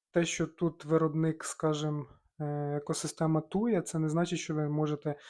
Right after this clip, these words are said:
даний термостат підключити до тільки екосистеми Tuya. Е, він підходить і на Samsung SmartThings, і на HomeKit, і Google Home, Alexa.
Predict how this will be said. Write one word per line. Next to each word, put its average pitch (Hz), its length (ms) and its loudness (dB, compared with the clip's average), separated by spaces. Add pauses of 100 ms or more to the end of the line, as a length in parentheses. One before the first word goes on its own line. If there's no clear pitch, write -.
(240)
даний 156 340 0
термостат 156 640 0
підключити 156 540 -4
до 147 320 -2
тільки 160 340 -8
екосистеми 151 760 -2 (100)
Tuya. 139 340 0 (760)
Е, 147 160 -2
він 185 280 0
підходить 156 720 -2
і 147 600 -2 (540)
на 151 180 -2
Samsung 190 720 -2
SmartThings, 165 800 0 (240)
і 151 100 -2
на 147 160 -2
HomeKit, 180 720 -4 (340)
і 151 100 -4
Google 147 480 -2
Home, 180 380 6
Alexa. 190 540 2